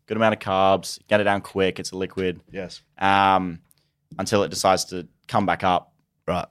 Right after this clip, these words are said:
Speaker 1: as soon as it gets down, which is, it's grim. I don't know what it is. Just, like, wake up on race day and it's just like, "Nah, you're not gonna eat today, mate."
Speaker 2: Right.
Speaker 1: But
Speaker 2: So
Speaker 1: I'm getting better at it. I'm getting better at it.
Speaker 2: Right,
Speaker 1: But
Speaker 2: so
Speaker 1: I don't, it's weird. I don't feel nervous, so it's, it's weird.
Speaker 2: Right. So you're like a, you're just a spewer.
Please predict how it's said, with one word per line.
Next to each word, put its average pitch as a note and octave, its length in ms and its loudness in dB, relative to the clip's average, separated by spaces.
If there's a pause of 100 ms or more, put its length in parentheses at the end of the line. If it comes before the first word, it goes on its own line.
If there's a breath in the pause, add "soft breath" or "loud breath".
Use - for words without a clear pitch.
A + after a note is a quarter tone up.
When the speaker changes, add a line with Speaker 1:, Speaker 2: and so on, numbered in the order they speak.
Speaker 1:
as F2+ 160 -6
soon G2+ 160 -4
as F#2 140 -6
it F2+ 60 -10
gets D#2+ 220 -8
down, F2 360 -4
which E2+ 180 -14
is, F2 220 -10
it's F2 160 -14
grim. E2+ 320 -6 (120)
I G#2+ 60 -2
don't A#2+ 100 0
know C3 120 4
what B2 140 4
it A2 80 -2
is. A#2+ 220 0
Just, - 180 -6
like, G2+ 120 4
wake G#2+ 220 4
up G#2+ 80 -8
on G#2+ 100 -6
race G2+ 240 0
day G2 140 -2
and F2+ 100 -4
it's - 100 -14
just - 200 -14
like, D2 200 -14
"Nah, A1+ 440 -20
you're G1+ 80 -20
not - 120 -20
gonna - 120 -20
eat - 100 -20
today, - 220 -20
mate." - 180 -6
Speaker 2:
Right. G2 280 2 (340)
Speaker 1:
But A#2 220 6
Speaker 2:
So - 100 -16
Speaker 1:
I'm A#2 80 2
getting C#3 180 6
better C#3 180 8
at E2 120 0
it. - 80 -20 (120)
I'm A2+ 60 -10
getting B2+ 160 2
better A2 220 6
at C#2+ 140 -4
it. - 60 -20
Speaker 2:
Right, G2+ 220 8
Speaker 1:
But - 60 6
Speaker 2:
so - 60 10
Speaker 1:
I G#3 120 10
don't, - 140 -2
it's D#3+ 120 -2
weird. A3 140 2
I F#3 60 6
don't G#3 120 4
feel C#4+ 120 0
nervous, C#4 320 2
so A#2 180 -2
it's, A2+ 200 -4
it's - 180 -16
weird. B2 320 -10
Speaker 2:
Right. A#2 340 4
So A2+ 120 -2
you're G#2+ 120 2
like A2+ 220 4
a, G#2 140 4
you're F2+ 140 -4
just G2+ 180 -2
a G#2 40 -4
spewer. F#2+ 420 0